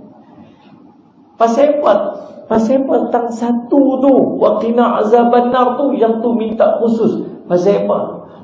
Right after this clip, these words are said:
Memang dah ada dah dalam selamat di akhirat, tapi tang ni minta sungguh-sungguh sebab langsung tak mau masuk walaupun satu saat.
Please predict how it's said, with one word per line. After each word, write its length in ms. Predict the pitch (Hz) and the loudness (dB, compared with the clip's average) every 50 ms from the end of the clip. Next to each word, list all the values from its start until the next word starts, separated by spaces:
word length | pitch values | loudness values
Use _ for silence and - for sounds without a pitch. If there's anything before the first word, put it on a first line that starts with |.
| - - | -6 -2
Memang 560 | 143 151 160 151 - 180 175 160 147 - 147 | 2 2 2 4 2 2 0 0 -2 -2 0
dah 160 | 147 147 147 | 0 0 2
ada 480 | 143 143 147 143 - 170 156 151 151 151 | 2 2 0 2 2 4 4 6 6 4
dah 180 | 151 165 147 - - | 4 4 2 2 2
dalam 400 | 139 143 143 151 147 143 135 - | 2 2 4 4 2 2 0 -2
selamat 560 | - 139 143 147 147 151 151 139 139 - 139 | -2 0 0 2 2 0 0 -2 -4 -2 -2
di 80 | 139 - | 0 0
akhirat, 800 | - - 143 147 156 160 190 127 - - - - - - - - | 0 0 -2 -2 0 2 2 2 0 -2 -6 -10 -14 -14 -4 0
tapi 560 | 196 185 190 - - 226 226 220 202 - - | 0 2 2 0 -2 -2 -2 -2 -2 -2 0
tang 320 | 226 214 220 220 220 226 | 0 0 2 0 -2 -2
ni 260 | 247 277 269 254 - | -2 -2 -2 -2 -2
minta 600 | 233 269 285 285 277 262 - - - - - - 214 | -2 -2 -2 -2 -2 -4 -2 0 2 2 2 2 0
sungguh-sungguh 960 | 214 247 247 254 247 233 233 247 - 247 247 214 - - - - - - - | -2 -4 -2 0 0 2 2 2 0 2 2 2 2 0 -2 -6 -10 -12 -10
sebab 560 | - - 202 - - - - - - - 165 | -6 -4 -2 0 2 2 2 0 0 -2 0
langsung 800 | 185 208 208 - - 185 180 - - 254 240 208 - - - - | 2 2 2 2 0 -4 -8 -4 -2 0 0 0 0 -2 -4 -2
tak 240 | - 196 - - - | -2 -2 -2 -2 0
mau 240 | 196 202 190 190 190 | 0 2 2 2 2
masuk 500 | 190 196 196 196 - - 214 - - - - | 2 0 0 -2 -2 -2 0 0 0 0 2
walaupun 720 | 175 175 180 180 190 202 202 196 202 - 196 196 180 - | 2 2 4 4 2 2 2 0 0 0 0 2 2 2
satu 400 | - 165 170 170 170 170 165 156 | 0 -2 -6 -6 -6 -6 -6 -4
saat. 400 | 160 160 147 135 - 123 117 117 | -4 -4 -6 -8 -12 -14 -16 -16